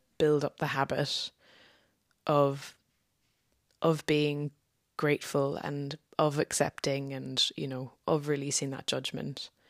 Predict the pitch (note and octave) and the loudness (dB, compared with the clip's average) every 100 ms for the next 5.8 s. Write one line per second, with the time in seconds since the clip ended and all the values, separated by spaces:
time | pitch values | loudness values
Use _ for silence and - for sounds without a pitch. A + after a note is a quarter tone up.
0 | _ - _ _ _ _ _ _ _ _ | _ -20 _ _ _ _ _ _ _ _
1 | _ _ _ _ _ _ _ _ _ _ | _ _ _ _ _ _ _ _ _ _
2 | - D#3 D3+ C#3+ - D#3 D3+ D3 C#3+ C#3 | -8 -4 -2 -2 -2 -2 0 0 0 0
3 | - - - D3 C#3+ D3 C#3 C#3 C#3 - | -2 -4 0 0 0 -2 -4 -4 -8 -8
4 | - C#3+ C3 B2+ C#3 C#3+ C#3+ C#3 C#3+ C3 | -6 -4 -4 -2 -2 0 -2 -4 -6 -6
5 | D3 D3 C#3 D#3+ D#3+ D#3 - - | -4 -4 0 0 0 -2 -2 -4